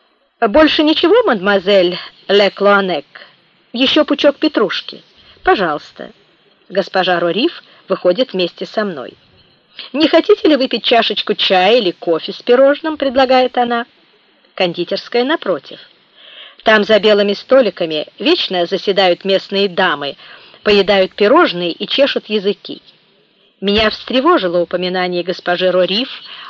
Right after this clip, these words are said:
о трех визитах к нам. Распорядок дня в нашем доме она знает не хуже, чем мы, поскольку большую часть дня торчит у окна. Ей прекрасно известно, что отец и Оливье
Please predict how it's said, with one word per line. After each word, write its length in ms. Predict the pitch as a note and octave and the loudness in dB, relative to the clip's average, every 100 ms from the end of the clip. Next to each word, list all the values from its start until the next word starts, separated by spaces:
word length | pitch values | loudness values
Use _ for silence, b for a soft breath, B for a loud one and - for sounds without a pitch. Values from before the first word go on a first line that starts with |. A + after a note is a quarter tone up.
| - - | -10 0
о 160 | G3+ | 0
трех 400 | - G#3 G#3+ G#3 | 0 0 0 0
визитах 520 | G#3 C4 F4 D#4 F3+ - | -4 -2 0 -2 -4 -10
к 80 | D#3+ | -10
нам. 300 | D#3 - - _ _ _ _ _ - | -8 -8 -12 _ _ _ _ _ -10
Распорядок 720 | F3 - F3+ F#3 C4+ D4+ G3+ | -8 -4 -2 0 0 -2 -2
дня 180 | G3 A3+ | 0 0
в 60 | |
нашем 320 | B3 B3 C4+ | 0 0 -2
доме 320 | G3+ G3+ A#3 A#3+ | 0 0 0 0
она 160 | A3+ | -2
знает 380 | F3+ F3+ G3 G#3 | -2 -2 -2 -2
не 80 | F#3+ | -6
хуже, 280 | - F3+ G3+ | -4 -6 -4
чем 260 | - A#3+ | -2 -2
мы, 280 | C#4 F4 E3+ B B B B B | -2 -2 -4 B B B B B
поскольку 480 | F#3+ - F#3+ - F#3+ | -6 -2 -4 -2 -6
большую 560 | D#3+ G3 F3 - A3 | 0 0 2 0 0
часть 320 | - A3+ G#3+ | 0 -2 -4
дня 220 | A3 A#3+ A#3 | -2 -2 -2
торчит 440 | G#3 - F3+ G3+ | -4 -4 -6 0
у 40 | |
окна. 420 | B3+ - G3+ B2 G2 _ _ _ _ _ - | 0 0 -4 -8 -8 _ _ _ _ _ -10
Ей 220 | E3 G3+ | -2 0
прекрасно 560 | - B3 F#4 C#4 F3 E3 | 0 -2 0 -2 -4 -8
известно, 480 | D#3+ E3 D3 D#3+ D3+ | -4 -4 -4 -8 -8
что 240 | - F3 | -4 -4
отец 420 | E3 - B3 - | -4 -2 -2 -2
и 40 | E3+ | -4
Оливье 580 | D#3+ D#3+ D3+ D#3+ G#3 | -4 -6 -6 -4 -4